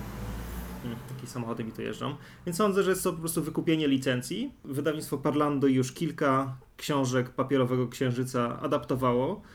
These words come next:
w tym dwie książki Ketchama wcześniej, y, bo w tej formie dostępne jest już, y, Jedyne dziecko i Dziewczyna z sąsiedztwa. Ja Straconych czytałem jakiś czas temu i, no, przyznam, że byłem mocno rozczarowany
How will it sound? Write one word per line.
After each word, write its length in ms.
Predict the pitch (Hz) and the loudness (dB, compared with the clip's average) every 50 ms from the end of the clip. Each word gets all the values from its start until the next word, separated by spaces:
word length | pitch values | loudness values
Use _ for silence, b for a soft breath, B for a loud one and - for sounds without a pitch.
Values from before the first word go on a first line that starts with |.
| B B B B B | B B B B B
w 120 | - - | -12 4
tym 300 | - 214 226 226 196 135 139 147 135 | 4 6 6 6 2 -2 -6 -6 -4
dwie 280 | 127 131 147 165 175 170 | 0 2 4 4 4 2
książki 500 | 170 - - 160 156 151 - - 147 127 | -2 -2 -2 0 0 0 -2 -6 -8 -2
Ketchama 400 | - 143 131 - 139 135 135 127 | -2 -2 0 0 0 2 0 0
wcześniej, 680 | 127 - 127 117 113 - - 135 135 147 165 175 175 - - 139 135 135 135 135 | 0 0 0 0 0 -2 -2 0 0 0 0 -2 -4 -6 -2 0 0 2 2 2
y, 40 | 127 | 0
bo 600 | 120 120 131 135 139 143 143 139 139 143 - - | 0 2 4 4 6 6 4 4 2 2 0 -4
w 60 | - | -2
tej 100 | - 170 | -4 -2
formie 260 | 165 185 175 165 170 | 2 2 2 2 4
dostępne 520 | 160 160 165 - 160 156 - - 165 151 139 | 2 2 2 2 0 0 0 -2 0 2 2
jest 200 | 143 139 135 - | 2 2 2 2
już, 240 | 139 131 131 - 139 | 0 0 0 -2 0
y, 320 | 135 131 127 127 127 131 - | 0 2 2 2 0 0 2
Jedyne 380 | 143 147 143 160 156 147 135 | 2 2 4 4 4 4 4
dziecko 500 | 123 131 127 127 - - - 214 226 226 | 4 2 2 2 -2 0 0 2 2 2
i 220 | - 214 214 214 196 | 0 -2 -2 -4 0
Dziewczyna 380 | 190 208 208 - 202 190 180 | 0 0 0 0 -2 -2 -2
z 100 | 175 - | -2 -2
sąsiedztwa. 640 | - 185 170 165 165 123 123 - - - - - - - | -4 -4 -2 2 0 0 0 0 -6 -8 -10 -12 -12 -8
Ja 500 | - 139 139 147 165 190 208 220 220 208 | -8 -6 0 2 2 4 4 4 2 0
Straconych 640 | 208 - - - 175 165 165 - 185 185 185 170 165 | -2 -4 -4 -2 -2 -2 0 0 0 0 0 -2 -2
czytałem 360 | - 156 156 165 160 156 147 | -4 -2 0 2 2 2 2
jakiś 260 | 139 127 131 143 131 - | 0 0 0 -2 -2 0
czas 220 | 147 131 131 - | 0 0 0 2
temu 420 | - 135 127 131 131 135 143 147 131 | 2 2 4 4 2 2 0 -2 0
i, 380 | - 143 139 139 135 139 139 139 | 4 6 6 8 8 6 6 4
no, 120 | 151 147 | 0 -2
przyznam, 380 | 127 - 160 160 160 151 143 143 | -2 -4 -4 -2 0 0 0 2
że 100 | 143 143 | 2 2
byłem 240 | 131 151 147 139 139 | 4 4 4 4 4
mocno 340 | 143 147 143 135 - 139 | 4 4 4 4 2 2
rozczarowany 840 | 123 127 120 - 135 123 120 123 113 120 120 113 120 135 175 214 220 | 2 2 2 2 0 2 2 2 0 0 -2 0 0 -2 -2 -2 -4